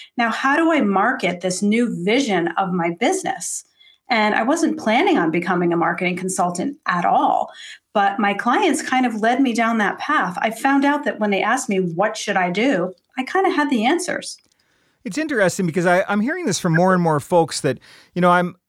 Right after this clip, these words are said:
Speaker 2: I'm a business coach. I work with entrepreneurs.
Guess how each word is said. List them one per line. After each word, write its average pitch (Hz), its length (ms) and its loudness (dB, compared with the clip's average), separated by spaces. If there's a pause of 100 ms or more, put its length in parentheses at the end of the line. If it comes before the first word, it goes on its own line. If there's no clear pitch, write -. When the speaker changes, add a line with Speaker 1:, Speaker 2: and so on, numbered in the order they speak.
Speaker 2:
I'm 185 180 2
a 139 80 4
business 165 540 2
coach. - 600 -2 (220)
I 131 100 2
work 160 300 2
with 196 120 0
entrepreneurs. 139 960 2